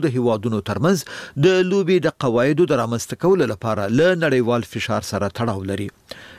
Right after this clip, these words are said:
نیویارک ټایمز لیکي، د افغانستان د ولسمشر هدف هغه فشار دی چې پر پاکستان راوړل کیږي څو له مداخلو لاس واخلي. د نیویارک ټایمز د مقالې لیکوال همداراز لیکي، د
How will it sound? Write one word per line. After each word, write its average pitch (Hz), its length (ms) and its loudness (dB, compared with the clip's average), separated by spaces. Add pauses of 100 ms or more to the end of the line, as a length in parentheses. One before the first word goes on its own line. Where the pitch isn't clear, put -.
(120)
نیویارک 131 380 2
ټایمز 113 280 -2
لیکي، 170 240 0 (320)
د 160 80 2
افغانستان 147 460 -2
د 139 80 4
ولسمشر 127 500 -2
هدف 127 340 -2
هغه 127 280 -2
فشار 170 320 2
دی 175 100 0
چې - 340 -4 (120)
پر 160 200 0
پاکستان 147 540 -2
راوړل 113 320 0
کیږي 123 260 2 (140)
څو 180 100 6 (120)
له 165 120 0
مداخلو 120 540 -2
لاس 101 260 -4
واخلي. 95 320 -4 (540)
د 160 120 4 (120)
نیویارک 127 340 -2
ټایمز 117 300 -2
د 113 180 0
مقالې 110 440 0
لیکوال 165 420 0
همداراز 120 520 -2
لیکي، 185 240 2 (320)
د 196 160 4